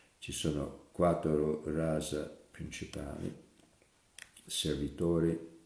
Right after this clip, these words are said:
rasa vuol dire relazione, relazione di scambio, di amore, di servizio con Krishna, o come servi-, suo servitore, insomma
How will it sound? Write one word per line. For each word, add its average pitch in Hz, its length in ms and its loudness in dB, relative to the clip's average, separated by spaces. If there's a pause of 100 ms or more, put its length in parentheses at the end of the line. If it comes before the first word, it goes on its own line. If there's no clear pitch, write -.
(380)
rasa 85 360 2
vuol 78 160 0
dire 76 240 0
relazione, 76 840 -4
relazione 76 840 -4
di 78 140 -6
scambio, 76 840 -2
di 76 200 -6
amore, 73 400 -4
di 76 120 -8
servizio - 840 -6 (440)
con 82 200 -2
Krishna, 98 460 -4 (1500)
o 73 160 0
come 73 260 -2
servi-, 73 460 0
suo - 260 -2
servitore, 87 1040 2
insomma 65 240 -12